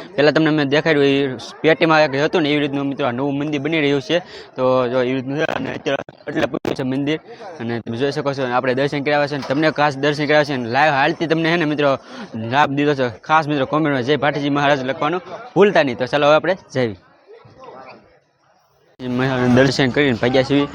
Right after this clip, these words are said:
અને તમને પણ લાઈવ મિત્રો છે ને દર્શન હાલતીનો લાવો પણ આપ્યો છે. તો ખાસ મિત્રો કોમેન્ટમાં "જય ભાટીજી મહારાજ" લખવાનું ભૂલતા નહીં. અને હવે આપણે જવાનું છે મિત્રો અહીંથી મીનાવાડા, જ્યાં દશામાનું મંદિર છે.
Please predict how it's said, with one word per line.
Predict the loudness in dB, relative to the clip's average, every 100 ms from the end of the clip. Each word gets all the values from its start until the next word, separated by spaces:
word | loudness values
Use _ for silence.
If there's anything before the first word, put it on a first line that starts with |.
| -14 -16 -8
અને | -2 0 0 -2 -2
તમને | -2 -2
પણ | 0 0
લાઈવ | 2 2
મિત્રો | 0 -4
છે | -4
ને | -4
દર્શન | -4 -6 -4
હાલતીનો | 0 0 0 -2 -2 -2
લાવો | 0 0
પણ | 0 -2
આપ્યો | -2 -2 -4
છે. | -4
તો | -6
ખાસ | 0 0
મિત્રો | 0 -4
કોમેન્ટમાં | -4 -2 -2 -2 -6 -8 -18 -2
"જય | 0
ભાટીજી | 2 -2 0 -2
મહારાજ" | 0 0 0 0
લખવાનું | 0 -2 -2 -6 0
ભૂલતા | 0 4 4
નહીં. | 2 -2 -8 -14 -8
અને | -4
હવે | 4 4
આપણે | 6 4
જવાનું | 4 2 2
છે |
મિત્રો | -2 -2
અહીંથી | -2 -2
મીનાવાડા, | -2 0 2 2 2 0 -2
જ્યાં | -6 -4
દશામાનું | -2 0 0 0 0
મંદિર | 0 2 0
છે. | 2 0